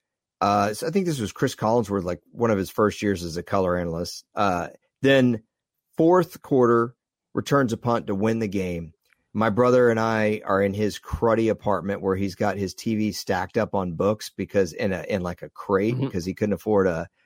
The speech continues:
Speaker 1: all my brother ever had in his fridge was tortillas, hot sauce, peanut butter, and bread. And he lived in the worst apartment complex, like, where if you, like,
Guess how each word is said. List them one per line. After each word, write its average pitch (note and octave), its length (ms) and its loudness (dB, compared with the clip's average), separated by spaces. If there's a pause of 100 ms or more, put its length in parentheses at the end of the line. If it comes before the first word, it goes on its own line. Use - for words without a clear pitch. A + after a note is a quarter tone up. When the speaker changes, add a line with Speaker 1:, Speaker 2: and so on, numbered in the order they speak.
(220)
Speaker 1:
all F3+ 160 2
my G3+ 140 4
brother C3+ 320 6
ever A2 200 4
had A2 200 2
in G2 40 0
his F#2 120 -4
fridge G2+ 560 -2 (340)
was G2+ 340 0 (140)
tortillas, C#3 840 2 (840)
hot C3+ 280 0
sauce, C3+ 640 0 (520)
peanut C3 300 2
butter, C3 300 6
and G#2+ 200 -2
bread. F#2+ 520 2 (120)
And G#2 140 0
he G#2 100 0
lived A2 460 2
in G#2+ 220 -2
the G2+ 80 2
worst G#2+ 440 2
apartment F#2+ 440 -2
complex, F#2 640 -4
like, F2 200 -6
where F2+ 300 0
if G2+ 200 -10
you, A2 220 4
like, G2+ 240 0